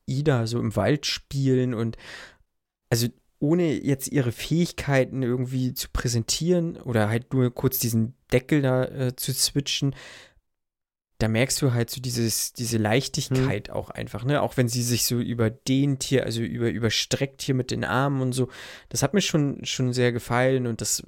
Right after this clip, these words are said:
Speaker 1: wirkte einfach auch wahnsinnig authentisch so. Interessant fand ich da aber dann halt so diese, äh, Art der Inszenierung, die Vogt gewählt hat, weil's ja doch alles immer sehr kühl und trist aussah, ne?
Speaker 2: Mhm.
Speaker 1: Also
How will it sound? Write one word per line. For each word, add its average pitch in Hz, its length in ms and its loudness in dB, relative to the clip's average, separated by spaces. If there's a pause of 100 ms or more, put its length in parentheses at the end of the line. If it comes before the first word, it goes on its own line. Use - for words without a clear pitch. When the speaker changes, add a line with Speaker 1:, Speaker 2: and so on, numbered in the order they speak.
(180)
Speaker 1:
wirkte 143 300 0
einfach 113 300 0
auch - 200 -10
wahnsinnig 117 440 0
authentisch - 640 -2 (140)
so. 110 300 -6 (760)
Interessant 123 460 2
fand 170 160 2
ich - 100 -4
da 131 180 2
aber 139 180 2
dann 131 220 2
halt 127 180 0
so 131 100 -2
diese, 113 560 0
äh, 64 160 -8 (260)
Art 120 460 0
der 127 180 4
Inszenierung, 180 760 2
die 190 120 0
Vogt - 440 -2
gewählt 160 380 0
hat, 151 220 0
weil's 117 200 2
ja 120 80 4
doch 123 200 -2
alles 123 360 0
immer 117 180 0
sehr 110 160 2 (180)
kühl 180 440 2
und 123 200 0
trist - 420 0
aussah, 180 460 2
ne? 165 240 2
Speaker 2:
Mhm. 127 140 4
Speaker 1:
Also 120 180 2